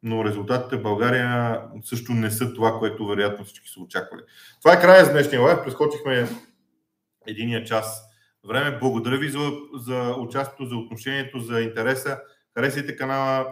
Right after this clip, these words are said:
ще се надявам да ви доставим още, а, така интересни новини, свързани с, а, футболната игра. От мен довиждане, приятен уикенд.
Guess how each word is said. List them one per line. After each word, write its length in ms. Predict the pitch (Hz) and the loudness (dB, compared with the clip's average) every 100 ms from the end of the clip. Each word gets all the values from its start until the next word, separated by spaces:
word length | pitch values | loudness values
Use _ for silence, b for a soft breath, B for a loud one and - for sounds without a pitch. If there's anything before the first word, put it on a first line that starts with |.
| - | -12
ще 100 | 113 | -18
се 140 | - | -12
надявам 580 | 113 117 123 123 120 117 113 | -8 -2 -2 -2 -6 -12 -14
да 420 | 110 110 107 107 104 | -8 -6 -6 -10 -14
ви 120 | 107 | -14
доставим 460 | 107 - 117 113 113 | -12 -6 -4 -4 -6
още, 460 | 120 113 104 104 104 B B B - | -8 -8 -10 -12 -14 B B B -16
а, 180 | 101 95 | -16 -10
така 260 | - 110 120 | -6 -4 -6
интересни 720 | 113 107 113 113 104 104 - _ - | -4 0 0 0 -6 -14 -16 _ -18
новини, 280 | 98 98 104 | -12 -10 -10
свързани 460 | 101 101 92 92 | -10 -12 -10 -12
с, 420 | - 95 - - 92 | -12 -12 -12 -10 -8
а, 480 | 90 90 87 87 - - 92 - | -6 -6 -6 -8 -14 -20 -20 -18
футболната 460 | 95 90 90 90 | -18 -14 -14 -10
игра. 340 | 90 110 117 - | -4 0 -2 -4
От 120 | - 104 | -12 -8
мен 260 | 101 101 - | -8 -8 -16
довиждане, 540 | _ 95 110 113 117 113 | _ -8 -6 -2 -2 0
приятен 320 | 104 113 123 | 2 2 0
уикенд. 340 | 120 120 117 | -2 -2 -4